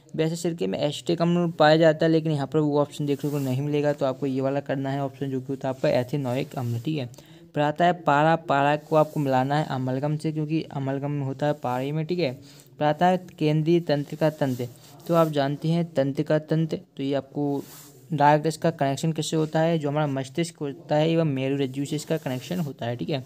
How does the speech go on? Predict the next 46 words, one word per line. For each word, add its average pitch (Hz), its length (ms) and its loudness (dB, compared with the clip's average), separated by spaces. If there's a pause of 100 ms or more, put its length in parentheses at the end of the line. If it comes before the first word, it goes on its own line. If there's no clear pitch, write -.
(420)
फिर 165 60 0
आता 160 200 2
है 185 60 4
आपका 165 260 0
अलैंगिक 151 520 2
प्रजनन, 170 300 2 (360)
तो 151 60 -12
अलैंगिक 151 420 -2
प्रजनन 156 240 0
होता 143 220 0
है 143 60 4
आपका 156 240 0 (160)
कायिक 135 320 0 (120)
प्रजनन, 127 300 -6 (360)
कायिक 151 280 0
प्रवर्धन, 120 540 -4
तो 120 120 -8
ये 127 120 -2
आपको 131 220 -4
इससे 131 180 -6
मिला 151 160 0
देना 151 220 -2
है, 151 80 -2
ठीक 180 160 -4
है। 143 100 2 (920)
अगला 160 220 -2
देखते 175 300 -2
हैं, 175 80 4
अगला 165 200 4
है 170 120 4
आपका 165 300 2 (600)
वंशागत 151 640 4
लक्षण, 147 460 0
तो 143 180 -4
वंशागत 135 540 -2
लक्षण 160 360 -2
को 160 100 0
आपको 147 220 0
मिलाना 143 260 0
है 165 180 2
जुड़े 147 340 2
कर्णपाली 135 640 -2
से, 127 260 -8 (400)
तो 143 40 -10
ये 139 240 -6
आपसे 143 340 -4